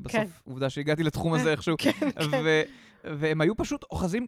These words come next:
Speaker 2: כוסות כאלה, מעין
Speaker 1: <laughs>
Speaker 2: כוסות אפקטים, דופקים אותם על העדשה,
Speaker 1: נכון.
Speaker 2: מצמידים, ואז מקבלים פיצול, עיגול,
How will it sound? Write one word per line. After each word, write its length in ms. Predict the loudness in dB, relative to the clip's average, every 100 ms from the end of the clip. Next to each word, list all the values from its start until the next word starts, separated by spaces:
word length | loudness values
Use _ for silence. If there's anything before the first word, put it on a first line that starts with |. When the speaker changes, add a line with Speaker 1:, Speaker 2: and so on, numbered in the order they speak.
| -4
Speaker 2:
כוסות 540 | 0 0 0 -2 -2
כאלה, 440 | -6 -6 -4 -4 -8
מעין 260 | -6 -4 -2
Speaker 1:
<laughs> 40 | 0
Speaker 2:
כוסות 380 | 0 2 -2 -2
אפקטים, 560 | -4 -4 -4 -6 -8 -10 _ _ -20
דופקים 520 | -10 -8 -8 -10 -6
אותם 180 | -4 -4 0
על 140 | 2
העדשה, 520 | 2 0 -2 -2 -2
Speaker 1:
נכון. 120 | -4 -8 _ _ _ _ _ -8
Speaker 2:
מצמידים, 680 | -8 -4 -2 -2 -2 -4 -8 -18 _ _ _
ואז 240 | -6 -4
מקבלים 480 | -6 -6 -4 -2 -2 -2
פיצול, 680 | -6 -6 0 4 6 6 4 0 _ _
עיגול, 720 | -8 2 6 6 6 2 0